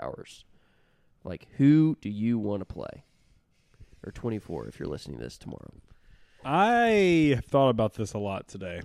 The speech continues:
Speaker 1: I've gone back and forth so many times.
Speaker 2: And I, I think I'm just gonna give you, like, a settled, like, non-answer. I really don't care.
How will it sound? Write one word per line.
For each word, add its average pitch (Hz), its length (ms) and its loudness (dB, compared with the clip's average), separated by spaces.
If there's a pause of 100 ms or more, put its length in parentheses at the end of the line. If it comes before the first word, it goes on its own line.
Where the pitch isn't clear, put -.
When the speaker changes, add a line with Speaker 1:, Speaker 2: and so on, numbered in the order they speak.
Speaker 1:
I've 131 160 -6
gone 156 180 0
back 117 220 -4
and 113 80 -12
forth - 400 -18
so - 180 -8
many 117 160 -14
times. - 440 -18 (260)
Speaker 2:
And 139 160 4
I, 175 380 6 (120)
I 139 140 6
think 185 240 2
I'm 175 160 4
just 151 240 2
gonna 143 220 6
give 113 340 2
you, 117 140 6
like, 104 300 0
a 104 120 0
settled, 107 680 -2
like, 98 240 -6 (120)
non-answer. 107 920 -4 (360)
I 113 120 -4
really 120 380 4
don't 110 260 -2
care. 101 400 -2